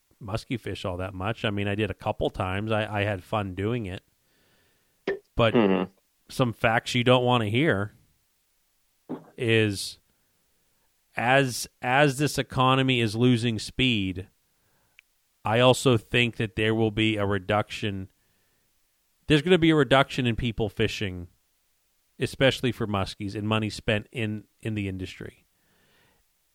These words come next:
Speaker 1: It,
Speaker 2: Mm-hmm.
Speaker 1: it is not a necessity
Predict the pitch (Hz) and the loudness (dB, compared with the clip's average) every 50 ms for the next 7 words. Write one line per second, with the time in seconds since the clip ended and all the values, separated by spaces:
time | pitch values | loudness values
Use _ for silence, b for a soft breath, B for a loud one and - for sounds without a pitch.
0 | - - 170 156 139 113 104 95 90 139 147 - 135 135 131 120 107 98 - 113 | 2 6 6 8 8 6 4 2 2 2 2 2 2 2 2 2 0 -2 -4 -2
1 | 113 120 120 113 113 - _ _ - 123 117 113 110 104 - - 120 107 98 - | 2 2 4 2 2 -2 _ _ -8 -6 -4 -4 -4 -4 -4 -2 -2 -2 -2 -2
2 | - 104 92 98 92 90 87 - | -4 -8 -6 -6 -8 -8 -10 -14